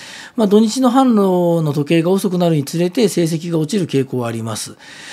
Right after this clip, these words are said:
五十八点二秒なので、ほんとギリギリのところなんですよね。うん、これが一秒早ければ全然、あの、この評価の印も変わってきてたかなというところなんですけど、まあ、でも、あくまでもギリギリですからね。うん、だから全然、あの、悪くない内容だと思います。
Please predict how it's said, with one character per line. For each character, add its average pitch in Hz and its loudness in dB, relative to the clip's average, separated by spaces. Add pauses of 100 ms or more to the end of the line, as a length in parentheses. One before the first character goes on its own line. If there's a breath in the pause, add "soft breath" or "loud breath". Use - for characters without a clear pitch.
(140)
五 165 0
十 214 2
八 247 2
点 214 0
二 175 2
秒 151 2
な 127 0
の 117 -4
で、 117 -4
ほ 190 2
ん 214 0
と 214 0
ギ 185 0
リ 185 0
ギ 190 0
リ 196 2
の 196 2
と 180 0
こ 196 2
ろ 196 2
な 156 0
ん 107 -8
で 101 -10
す - -12
よ 104 -8
ね。 120 -4 (880 soft breath)
う 143 -2
ん、 143 2
こ 175 -2
れ 196 4
が 202 8
一 233 0
秒 208 6
早 190 4
け 196 4
れ 175 2
ば 131 -2
全 135 0
然、 131 0
あ 127 0
の、 123 -4
こ 135 -10
の 120 -6
評 139 2
価 - -8
の 107 -10
印 113 -8
も 117 -6
変 117 -6
わ 117 -6
っ 113 -10
て - -8
き 127 -12
て - -16
た 113 -10
か 113 -8
な 208 4
と 160 -4
い 127 -2
う 113 -10
と 107 -12
こ 127 -4
ろ 127 -2
な 113 -6
ん 101 -10
で 98 -12
す - -12
け 135 -6
ど、 208 0
ま 269 4
あ、 - 4
で 269 4
も、 220 2 (320 loud breath)
あ - -2
く 311 -2
ま 175 4
で 120 -2
も 110 -8
ギ 165 0
リ 254 0
ギ 254 2
リ 240 0
で 240 0
す 214 -10
か 107 -10
ら 98 -12
ね。 127 -6 (340)
う 147 -2
ん、 131 0
だ 135 -2
か 147 -2
ら 139 -4
全 202 4
然、 202 4
あ 190 4
の、 180 2
悪 185 2
く 123 -8
な 104 -6
い 92 -14 (600 loud breath)
内 117 -2
容 107 -2
だ 165 2
と 175 0
思 104 -6
い 95 -12
ま - -14
す。 - -14